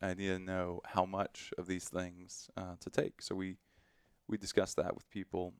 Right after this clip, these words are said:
and it really, really helps because it helps balance hormones. So then now your, your girlfriend, your boyfriend, your husband, your wife,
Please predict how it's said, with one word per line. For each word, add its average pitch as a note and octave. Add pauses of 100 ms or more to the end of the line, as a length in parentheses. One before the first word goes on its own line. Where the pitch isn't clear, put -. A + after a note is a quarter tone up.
(120)
and F2
it F2
really, G2
really F2+
helps A2
because F#2+
it G2+
helps A2
balance F#2+
hormones. G2+
So G#2+
then G#2+ (540)
now A2
your, F#2+ (580)
your F#2+
girlfriend, G2+
your F#2
boyfriend, G2
your F#2+
husband, F#2+
your F#2+
wife, F#2+